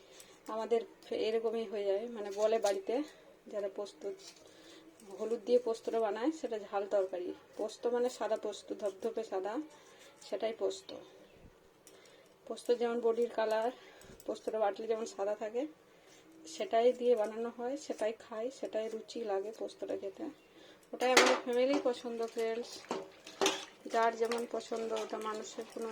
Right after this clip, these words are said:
ইয়ে নয়, সবাই কেউ পছন্দ নাও করতে পারে, তো আমাদের ওটাই পছন্দ। দেখুন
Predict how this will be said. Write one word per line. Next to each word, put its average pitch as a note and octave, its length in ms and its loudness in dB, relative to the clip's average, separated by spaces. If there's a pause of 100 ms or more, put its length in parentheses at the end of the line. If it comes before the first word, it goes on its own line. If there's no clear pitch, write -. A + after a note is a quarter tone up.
ইয়ে G3+ 180 -4
নয়, G3+ 180 -2 (680)
সবাই A3+ 240 2 (120)
কেউ A3+ 140 0 (220)
পছন্দ A#3 260 -6 (120)
নাও A3+ 140 -2 (100)
করতে A#3+ 280 -4
পারে, G#3+ 160 -6 (840)
তো - 60 -10 (100)
আমাদের A3+ 260 -2 (100)
ওটাই A3+ 220 0 (480)
পছন্দ। G#3 360 -8 (1160)
দেখুন A#3+ 200 4